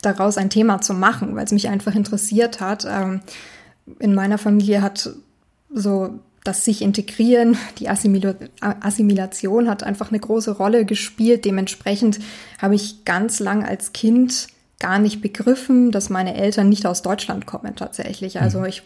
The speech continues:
Speaker 1: bin nicht zweisprachig aufgewachsen. Es wurde nicht allzu viel darüber gesprochen, wo meine Eltern herkommen, wo meine Großeltern herkommen.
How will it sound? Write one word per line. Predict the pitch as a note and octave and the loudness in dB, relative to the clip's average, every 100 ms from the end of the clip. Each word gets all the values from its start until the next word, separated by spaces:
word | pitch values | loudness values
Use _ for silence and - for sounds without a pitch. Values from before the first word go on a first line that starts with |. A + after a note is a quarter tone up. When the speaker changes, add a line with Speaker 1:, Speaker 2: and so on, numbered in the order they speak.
| _ | _
Speaker 1:
bin | G#3+ | 4
nicht | G#3 G3+ - | 4 2 0
zweisprachig | G3+ G3 F#3+ F#3 G3 | 0 0 -2 -4 -2
aufgewachsen. | F#3+ A#3+ B3 G#3+ G#3 G#3 A#3 A3 G#3+ - - - - _ _ | -2 -2 0 0 -2 -2 0 0 0 -10 -16 -20 -20 _ _
Es | G#3 G#3+ | -8 0
wurde | G#3 G#3+ G#3+ | 2 4 4
nicht | G#3 G#3 - | 4 2 -2
allzu | G3+ A3 A3 A#3+ | -2 -2 0 -2
viel | - A3+ A3 G#3+ G#3 G3+ G3+ - - _ _ _ | -2 -2 2 4 6 4 0 -6 -20 _ _ _
darüber | - F#3+ A3 G#3 | -2 2 4 4
gesprochen, | G3+ - - G#3 A#3 B3+ A#3 G#3+ | 0 -4 -2 0 2 2 2 4
wo | |
meine | G#3 G3+ G3 | 2 2 0
Eltern | G3+ G#3 A3 G3 G3 G3 - _ | -2 -2 0 0 -2 -4 -14 _
herkommen, | - G3+ A3 - A#3 A3+ G#3+ | -2 0 0 -2 -2 2 2
wo | G3 | 0
meine | F#3+ F#3+ | -2 -4
Großeltern | G3+ A3 A#3+ G#3 G#3 G#3 | -2 -2 0 -2 0 0
herkommen. | G3+ G3 G3 G#3+ G3+ G#3 G3+ | 0 -2 -4 0 2 2 2